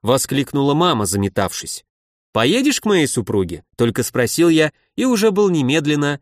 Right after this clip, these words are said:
обнят. За городом бережно передал маму из рук в руки князю Делара, представив его своим родственникам, и предложил встретиться вновь уже в Румынии.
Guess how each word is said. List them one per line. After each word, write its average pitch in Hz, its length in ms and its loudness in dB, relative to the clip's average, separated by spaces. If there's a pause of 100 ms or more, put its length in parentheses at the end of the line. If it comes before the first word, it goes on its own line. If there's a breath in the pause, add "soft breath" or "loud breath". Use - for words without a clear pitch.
(120)
обнят. 90 520 -2 (340)
За 123 240 0
городом 196 440 2
бережно 165 440 2
передал 143 420 2
маму 131 340 0
из 110 140 0
рук 117 220 -2
в 107 80 -4
руки 120 280 -2
князю 107 420 -2
Делара, 139 500 0 (160)
представив 131 580 0
его 123 220 2
своим 113 340 0
родственникам, 160 680 0 (200)
и 262 120 0
предложил 180 540 0
встретиться 147 580 -2
вновь 131 360 -2
уже 135 240 0
в 131 80 0
Румынии. 87 540 -2